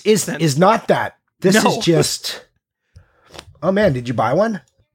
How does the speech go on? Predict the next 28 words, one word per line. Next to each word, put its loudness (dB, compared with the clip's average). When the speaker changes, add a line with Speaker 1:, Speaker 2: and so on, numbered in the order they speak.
Speaker 2:
No, 2
I 2
didn't -2
buy 0
one, -2
Johnny, 0
'cause -6
what 0
am -2
I -2
gonna 0
do -4
with -4
that? -4
Also, 0
man, 0
cutting -2
myself -2
off 2
from -6
buying 2
Switch -4
games, -2
just, -8
like, -4
I'm -2
not, 0
like, -2